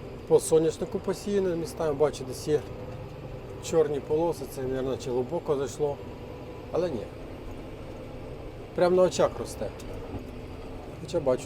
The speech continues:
тут воно пропущене, щось таке чорне тут. Чи якісь горбки, чи сілка глибоко зайшла. Ну, рядочки є, ну щось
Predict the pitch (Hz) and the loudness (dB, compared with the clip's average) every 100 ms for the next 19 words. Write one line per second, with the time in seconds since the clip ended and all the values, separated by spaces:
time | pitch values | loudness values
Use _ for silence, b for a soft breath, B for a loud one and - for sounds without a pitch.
0 | - 180 180 170 - 160 - 175 156 156 | -2 0 2 2 2 -2 2 2 2 0
1 | 151 - 127 123 151 - 160 147 131 - | 0 -2 -6 -4 -6 2 4 4 0 2
2 | 180 - - - - - - - - - | 0 0 -8 -8 -8 -10 -10 -10 -10 -10
3 | - - - - - - - 127 127 - | -10 -10 -10 -10 -10 -10 -8 -8 -8 -8
4 | - - - - - 135 170 135 139 127 | -8 -8 -8 -8 -4 -2 0 4 2 2
5 | - 190 - 135 120 175 175 151 147 160 | -2 -4 -2 -4 -2 2 4 4 2 0
6 | 147 143 151 139 127 151 143 135 - - | 0 0 2 0 0 2 0 0 -8 -8
7 | - - - - - - - - - - | -10 -10 -10 -10 -10 -10 -10 -10 -10 -8
8 | - - 190 180 190 - 196 202 185 156 | -10 0 4 8 8 6 0 2 2 0
9 | 160 | -4